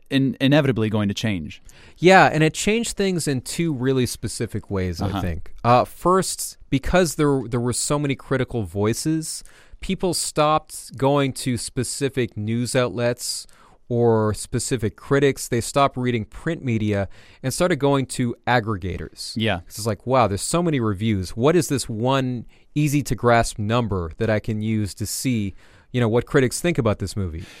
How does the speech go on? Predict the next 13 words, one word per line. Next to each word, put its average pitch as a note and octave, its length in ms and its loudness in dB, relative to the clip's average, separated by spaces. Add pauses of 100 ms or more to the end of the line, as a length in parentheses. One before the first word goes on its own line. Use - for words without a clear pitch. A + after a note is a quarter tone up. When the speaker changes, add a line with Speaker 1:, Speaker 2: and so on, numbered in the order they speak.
(180)
Speaker 1:
And, D3+ 260 2
yeah, D3+ 400 2
I C3 60 0
think F3 180 0
you F3 80 2
can D3+ 140 0
kinda F3 240 2
be C3 160 4
misled B2+ 500 2
by G#2+ 420 0
these G2+ 300 -2
numbers A2 420 0
because G#2 600 -2